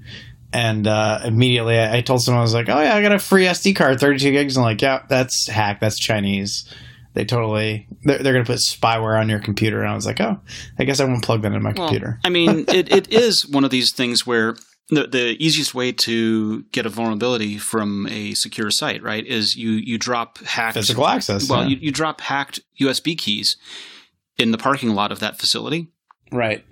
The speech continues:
Speaker 1: I, I think it was, uh, uh, the, the summit between, uh,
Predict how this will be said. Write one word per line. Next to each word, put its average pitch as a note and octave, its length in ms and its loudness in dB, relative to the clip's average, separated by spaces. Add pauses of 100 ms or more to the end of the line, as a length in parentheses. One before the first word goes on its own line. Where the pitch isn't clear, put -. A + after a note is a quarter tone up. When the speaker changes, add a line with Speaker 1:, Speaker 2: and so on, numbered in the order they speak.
(220)
Speaker 1:
I, D#3 160 2
I D#3 60 0
think G#3+ 200 2
it G3+ 80 2
was, C3 280 4
uh, B2+ 60 6
uh, A2 480 2
the, A2 420 2
the A2 340 4
summit C3 560 2
between, A#2 580 2
uh, G#2+ 220 -2